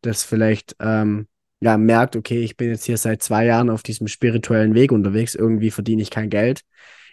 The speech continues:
Egal, wo du dich befindest, ich lege dir wirklich ans Herz, buch dir ein Potenzialgespräch, lass uns deine Situation individuell anschauen. Wir tun das wirklich sehr, sehr individuell. Und dann können wir schauen,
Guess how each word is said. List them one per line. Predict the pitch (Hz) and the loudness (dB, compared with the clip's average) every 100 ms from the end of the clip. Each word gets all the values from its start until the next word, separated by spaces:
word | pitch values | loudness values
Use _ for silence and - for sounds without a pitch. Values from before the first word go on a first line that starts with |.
| - | -6
Egal, | 127 123 147 160 127 | 0 2 4 2 0
wo | 131 | -2
du | |
dich | 127 123 | -2 -4
befindest, | 127 - 139 143 156 - _ _ _ _ | -6 -4 0 0 0 -4 _ _ _ _
ich | 127 107 | -12 0
lege | 123 139 147 | 4 6 6
dir | 139 127 | 2 2
wirklich | 131 139 127 | 0 -2 -4
ans | 120 - | -6 -4
Herz, | 123 - - _ _ - | -6 -6 -16 _ _ 2
buch | 147 | 2
dir | - 143 | 6 2
ein | |
Potenzialgespräch, | - 135 127 - 120 127 135 - 127 127 - - | 4 0 0 -2 -2 -2 -4 -6 -2 -2 -4 -4
lass | 113 - | -2 -2
uns | 117 - | -6 -2
deine | 107 117 127 120 - - | 0 2 2 0 -6 -8
Situation | 123 120 110 - 131 123 127 - _ | -2 0 0 0 0 2 0 -4 _
individuell | - 151 147 131 123 123 117 - | 4 6 6 2 2 2 0 -2
anschauen. | 117 160 - 151 156 160 | 0 0 0 0 0 -4
Wir | - 113 | -10 -8
tun | 123 120 | -4 -4
das | 117 | -4
wirklich | 120 123 120 | -6 -6 -6
sehr, | - 131 127 | -2 -2 0
sehr | 127 | 0
individuell. | 113 120 117 117 117 131 - - - - _ | -2 0 -2 0 0 -2 -4 -20 -20 -20 _
Und | 113 | -6
dann | 113 | -2
können | 123 117 | 0 0
wir | 110 | 0
schauen, | - 110 117 117 | -2 -2 -2 -4